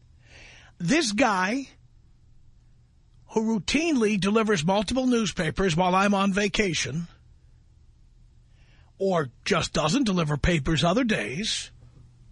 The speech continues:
is not concerned about the fact that, you know, if there's a paper or two in front of my house, maybe I'm not there.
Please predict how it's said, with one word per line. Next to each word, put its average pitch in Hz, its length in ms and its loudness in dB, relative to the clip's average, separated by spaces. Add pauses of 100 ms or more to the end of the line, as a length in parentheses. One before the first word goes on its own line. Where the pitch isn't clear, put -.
(1200)
is 202 260 2
not 226 240 2
concerned 277 540 0
about 180 300 -2
the 170 60 -8
fact 196 420 0
that, - 280 -6 (1200)
you 285 80 -4
know, 311 100 2
if 269 160 -4
there's 370 180 0
a 240 60 -2
paper 240 440 0
or 202 180 0
two 226 220 0
in 208 80 0
front 214 220 0
of 208 40 0
my 208 120 0
house, 196 580 -2 (1120)
maybe 269 400 2
I'm 262 160 2
not 240 260 0
there. 294 360 -2